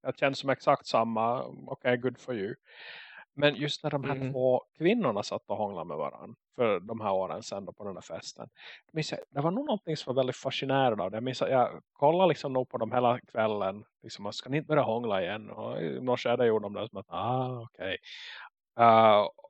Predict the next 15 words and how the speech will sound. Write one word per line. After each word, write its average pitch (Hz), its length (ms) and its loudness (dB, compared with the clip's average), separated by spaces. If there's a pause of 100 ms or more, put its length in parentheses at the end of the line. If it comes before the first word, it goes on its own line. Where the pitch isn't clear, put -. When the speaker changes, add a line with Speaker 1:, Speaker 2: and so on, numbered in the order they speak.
(180)
Speaker 1:
och - 140 0
jag 135 180 6
tror 151 160 2
det 147 80 2
var 143 140 6
som, 131 440 -6 (580)
inte 151 200 -8
kanske 233 220 -6
ett - 80 -2
tvångstanke, 127 640 2
men 120 60 -4
man 120 100 -4
tänkte 120 260 -8
som 104 100 -6
att - 160 -12